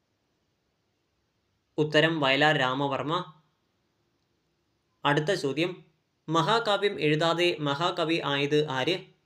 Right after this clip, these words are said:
ഉത്തരം കുമാരനാശാൻ. അടുത്ത ചോദ്യം, പ്രസിദ്ധീകരണം തുടരുന്ന ഏറ്റവും പഴയ മലയാള ദിനപത്രം ഏത്?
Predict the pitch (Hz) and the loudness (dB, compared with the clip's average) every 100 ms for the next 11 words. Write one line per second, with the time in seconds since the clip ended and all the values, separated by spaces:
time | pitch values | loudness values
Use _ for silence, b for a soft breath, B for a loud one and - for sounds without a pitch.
0 | _ _ _ _ _ _ _ _ _ _ | _ _ _ _ _ _ _ _ _ _
1 | _ _ _ _ _ _ - 151 151 160 | _ _ _ _ _ _ -4 -2 2 0
2 | 165 160 - 147 147 160 156 135 135 190 | 0 -4 -2 0 2 2 0 0 -2 -4
3 | 190 - _ _ _ _ _ _ _ _ | -4 -16 _ _ _ _ _ _ _ _
4 | _ _ _ _ _ _ _ _ _ _ | _ _ _ _ _ _ _ _ _ _
5 | 143 147 160 156 139 165 196 - _ _ | -2 -2 -2 -2 -2 -2 -2 -6 _ _
6 | _ _ _ _ 175 175 214 240 233 233 | _ _ _ _ 0 0 -2 -2 0 0
7 | 226 196 175 175 175 180 - 151 156 160 | -2 0 0 0 0 -2 -2 2 2 2
8 | 202 190 170 170 165 135 131 151 160 151 | -4 -2 0 2 0 0 0 0 0 0
9 | 139 143 143 147 135 123 160 | -2 -4 -4 -2 -2 -2 -2